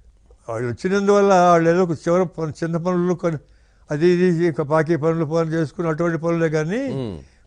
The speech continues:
Speaker 1: పెద్ద పనులు ఏమి రా-, వ్యాపారాలు లేవు.
Speaker 2: అవును.
Speaker 1: అందుకని స్లమ్స్ డెవలప్ అవుతుంది.
Speaker 2: ఉమ్.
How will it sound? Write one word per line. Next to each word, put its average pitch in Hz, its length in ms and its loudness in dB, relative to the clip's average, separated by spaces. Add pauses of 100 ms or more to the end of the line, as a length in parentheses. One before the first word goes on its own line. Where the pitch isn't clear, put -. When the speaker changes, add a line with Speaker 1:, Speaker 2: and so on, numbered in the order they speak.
Speaker 1:
పెద్ద 151 180 0
పనులు 185 340 2
ఏమి 175 260 2
రా-, 147 240 0
వ్యాపారాలు 156 680 2
లేవు. 147 320 0 (100)
Speaker 2:
అవును. 117 260 -2 (480)
Speaker 1:
అందుకని 156 300 -2
స్లమ్స్ 180 420 -4
డెవలప్ 185 360 2
అవుతుంది. 175 300 -2 (160)
Speaker 2:
ఉమ్. 101 280 -10